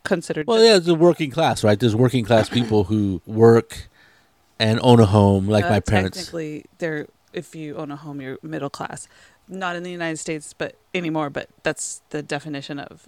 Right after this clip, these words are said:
Speaker 1: of
Speaker 2: Right. And then, but there's some people who have very good jobs who rent their whole life.
Speaker 1: Yes.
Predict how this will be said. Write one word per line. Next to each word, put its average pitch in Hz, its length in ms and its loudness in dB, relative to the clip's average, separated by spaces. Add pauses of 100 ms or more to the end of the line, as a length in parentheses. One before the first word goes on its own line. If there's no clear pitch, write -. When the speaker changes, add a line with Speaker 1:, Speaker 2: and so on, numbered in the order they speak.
Speaker 1:
of 143 260 -20 (260)
Speaker 2:
Right. 104 320 0 (260)
And 120 180 -4
then, 131 420 -2 (300)
but 139 180 -2
there's 170 160 2
some 185 160 2
people 180 360 0
who 156 280 4
have 123 180 2
very 117 220 2
good 131 220 -4
jobs 110 320 0
who 127 100 -4
rent 113 280 -4
their 113 140 2
whole 113 120 2
life. 156 360 -4
Speaker 1:
Yes. - 440 -10